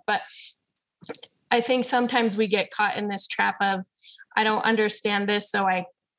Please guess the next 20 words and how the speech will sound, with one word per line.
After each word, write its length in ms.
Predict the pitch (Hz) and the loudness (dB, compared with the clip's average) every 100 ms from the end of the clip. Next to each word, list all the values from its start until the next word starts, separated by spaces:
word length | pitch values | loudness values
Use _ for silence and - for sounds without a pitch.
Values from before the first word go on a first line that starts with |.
| _ _ _ | _ _ _
so 200 | - 214 | -8 -2
I 80 | 190 | 0
have 300 | 190 190 180 - | 0 -2 -4 -2
to 240 | 175 170 - _ _ _ _ _ _ _ _ _ - | -2 -2 -8 _ _ _ _ _ _ _ _ _ -4
go 220 | 180 175 | 0 0
away," 400 | - - - - - | 0 0 0 -2 0
or, 140 | 202 | 0
like, 260 | 196 185 208 | 0 0 0
"Maybe 240 | 202 190 | 0 0
I 80 | 190 | 0
don't 180 | 190 180 | -2 -2
belong 340 | 180 175 180 | -2 0 -2
here." 280 | - - 202 | -4 -6 -2
But, 200 | 190 - - - - - | -2 -2 -6 -18 -18 -4
um, 420 | - 214 196 185 175 | 2 4 2 0 -2
just, 500 | 185 185 - - - _ _ _ _ _ _ _ _ _ | -2 -2 -4 -8 -12 _ _ _ _ _ _ _ _ _
but 220 | 220 - - | 0 2 2
it 120 | 220 | 4
doesn't 320 | 240 233 226 | 4 4 4
have, 180 | 226 | 4